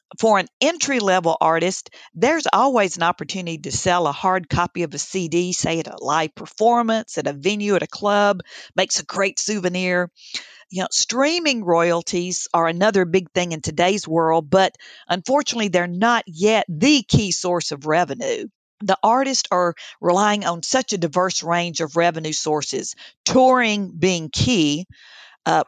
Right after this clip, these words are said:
corporate sponsorships, the merchandising, all those cool tees that you've bought at the concerts over the years, <laughs> Sarah. Uh, these are revenues that can impact their financial plan. So Kelsey's wealth advisor can help ensure that she's tapping into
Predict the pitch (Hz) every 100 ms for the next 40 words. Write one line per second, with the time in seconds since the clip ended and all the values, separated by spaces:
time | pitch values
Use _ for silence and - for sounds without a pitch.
0 | _ _ - 208 - - - 151 185 226
1 | 214 - 226 220 - - - _ _ -
2 | _ 151 156 208 - 220 202 208 226 226
3 | 190 233 226 226 226 _ 165 190 190 180
4 | - 220 202 - 220 208 185 180 190 -
5 | 190 190 - 202 196 196 196 - 190 175
6 | 185 190 226 190 - 196 190 202 233 -
7 | - - 285 - 185 - 147 254 320 285
8 | 254 208 233 214 220 202 202 - 170 -
9 | 175 - 202 190 185 160 165 156 160 156
10 | 160 - 151 - 156 143 147 - - _
11 | - - - 202 175 - 277 285 - 196
12 | 165 151 233 349 202 156 156 160 170 -
13 | 180 156 - 208 220 180 - 202 180 -
14 | - 240 - 208 214 208 190 190 214 196
15 | 185 165